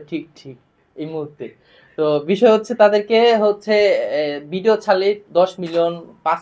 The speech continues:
মিলিয়ন ভিউ হইতো, ভালো ইনকাম হইতো, আমি কিন্তু ওই আশায় ছাড়ছি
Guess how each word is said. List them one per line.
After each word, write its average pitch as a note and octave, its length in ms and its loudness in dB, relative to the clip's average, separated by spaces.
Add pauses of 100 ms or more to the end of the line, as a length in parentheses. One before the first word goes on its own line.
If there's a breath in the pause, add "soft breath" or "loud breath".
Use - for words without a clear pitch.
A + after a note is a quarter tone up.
মিলিয়ন E3 220 -6
ভিউ E3+ 180 -2
হইতো, F#3 320 -2 (680 soft breath)
ভালো F#3+ 220 4
ইনকাম G3+ 340 2
হইতো, F#3 220 0
আমি E3+ 200 -2
কিন্তু F3 240 -4
ওই A#3 140 6
আশায় G3+ 300 4
ছাড়ছি D#3 480 -6